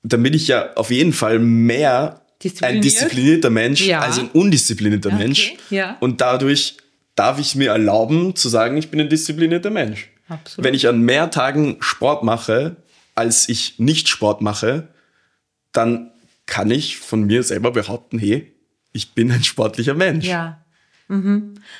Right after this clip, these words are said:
Speaker 2: Um dich von
Speaker 1: Also
Speaker 2: deinem Perfektionsstreben da auch ein bisschen runterzuholen in die
Speaker 1: Ja.
Speaker 2: Realität und nicht in dieses
Speaker 1: Ja.
Speaker 2: Alles-oder-nichts-Prinzip reinzufallen.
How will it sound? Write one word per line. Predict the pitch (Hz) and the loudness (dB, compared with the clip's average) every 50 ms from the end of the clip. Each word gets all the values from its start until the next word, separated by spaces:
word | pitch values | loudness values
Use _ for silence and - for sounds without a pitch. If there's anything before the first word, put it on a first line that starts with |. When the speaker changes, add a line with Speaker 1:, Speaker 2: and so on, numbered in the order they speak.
| - _ | -8 _
Speaker 2:
Um | 214 220 254 233 240 | 0 0 0 0 0
dich | 277 277 294 277 - | 0 0 0 0 0
von | 254 233 - | 0 2 2
Speaker 1:
Also | 175 175 | 2 0
Speaker 2:
deinem | 202 233 240 | 0 0 0
Perfektionsstreben | 240 233 208 208 240 240 - - - - - 226 214 208 226 247 262 294 - - - - - 180 190 220 240 214 247 247 233 | 0 0 0 0 -2 -4 -4 -6 -10 -2 0 0 2 2 2 0 0 -2 -4 -6 -6 -4 -2 0 0 0 0 0 0 0 0
da | 220 190 | 0 0
auch | 202 226 220 - | 0 -2 -2 -6
ein | 220 180 | -8 -8
bisschen | 240 226 - - 226 202 | -8 -8 -4 -4 -2 -2
runterzuholen | 202 185 180 - 165 165 - 180 170 151 160 151 160 | -2 -4 -4 -6 -8 -8 -8 -8 -6 -4 -4 -4 -4
in | 160 - 185 | -4 -6 -6
die | 175 196 | -4 -4
Speaker 1:
Ja. | 131 135 135 | -2 -2 -2
Speaker 2:
Realität | 165 165 190 180 180 - 165 143 147 151 - | -2 -2 -4 -4 -4 -6 -10 -10 -10 -14 -12
und | - 185 175 | -12 -8 -4
nicht | 170 202 180 170 - | -2 -2 -2 -2 -4
in | 214 185 | -4 -4
dieses | 196 190 185 - | -4 -4 -4 -4
Speaker 1:
Ja. | 107 - | -4 -2
Speaker 2:
Alles-oder-nichts-Prinzip | 160 165 180 185 180 - 170 180 175 175 170 170 - - - - 175 170 - - 165 170 - - | -2 0 0 -2 -2 -2 -4 -2 -2 -2 -4 -6 -8 -14 -12 -8 -8 -8 -8 -10 -12 -10 -10 -10
reinzufallen. | 143 143 - - 180 - - - 156 - 147 - | -10 -10 -12 -14 -16 -14 -12 -10 -10 -10 -10 -12